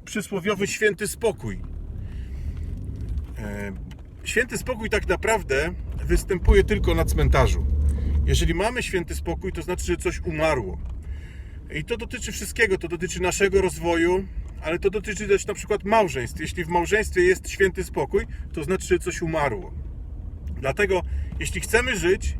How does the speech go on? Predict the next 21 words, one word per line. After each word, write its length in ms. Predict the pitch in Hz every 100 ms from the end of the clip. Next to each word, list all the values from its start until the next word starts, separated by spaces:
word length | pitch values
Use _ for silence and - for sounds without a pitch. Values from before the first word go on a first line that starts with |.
| -
jeśli 220 | 160 175
chcemy 320 | - 214 226
się 240 | - 180 156
rozwijać, 680 | 165 170 165 160 156 202 - - - - - - - - - -
to 100 | 156
warto 680 | 214 226 226 220 220 - - - -
zawalczyć 540 | - 160 220 226 196
o 60 | 185
taką 240 | 190 196
postawę 840 | - 185 - - 208 139 135 170 214 - - - - - - - - - - -
pokochania 680 | 214 - 208 - 233 220
napięcia. 680 | 202 - 202 185 131 110 - - - - - - - - - -
Napięcie, 920 | 127 165 - 208 202 196 - 202 202 190 - - -
ta 120 | 151
walka, 680 | 127 196 190 - 190 185 180
ten 220 | 170 165
pracujący 680 | 185 175 190 202 190 -
trybunał 680 | 185 196 202 190 214 190 180
wewnętrzny 560 | 175 170 180 175 - 175
w 60 |
nas, 340 | 175 180 208